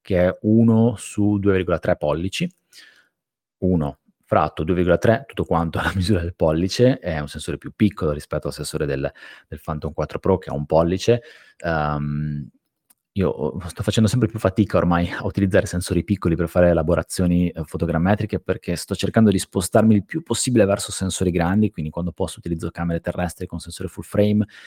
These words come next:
mi piacerebbe portare in aria una camera full frame, quindi credo che ci sia tantissima,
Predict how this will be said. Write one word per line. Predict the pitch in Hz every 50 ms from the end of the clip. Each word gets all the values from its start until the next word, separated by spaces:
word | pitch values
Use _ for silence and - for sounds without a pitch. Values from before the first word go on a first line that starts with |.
| - - - _
mi | - 95
piacerebbe | - - 110 98 - - 101 98 113 113 104 87 82
portare | - - 95 - - 87 85 82
in | 85
aria | 85 82 82 82
una | 85
camera | 80 - 90 87 82
full | - - 87 78
frame, | - 101 92 87
quindi | 85 - 95 92 92 90 - - - - - - - - _ _ _ _
credo | - - 117 120
che | - -
ci | - - 107
sia | - 113
tantissima, | 110 107 95 87 123 117 - - 117 107 98 98 95 95 -